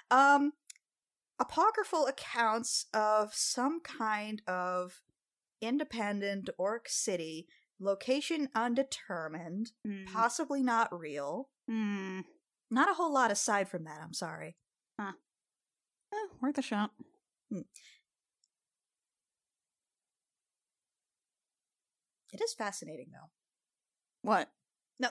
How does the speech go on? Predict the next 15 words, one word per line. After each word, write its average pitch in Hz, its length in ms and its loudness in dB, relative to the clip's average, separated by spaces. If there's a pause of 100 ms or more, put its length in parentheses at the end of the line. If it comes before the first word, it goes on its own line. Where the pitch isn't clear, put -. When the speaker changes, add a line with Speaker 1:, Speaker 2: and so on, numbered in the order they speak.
Speaker 1:
the 247 80 -2
fact 285 260 4
that 240 200 2
something, 226 520 -2 (280)
the 220 80 -8
fact 262 220 6
that, 233 180 6 (120)
uh, 208 300 2
several 226 380 0
accounts 208 360 0
of 185 80 -4
it 156 80 -2
exist. - 540 -6 (340)
Speaker 2:
Yeah. 185 280 2 (380)
Speaker 1:
Hmm. 185 240 -6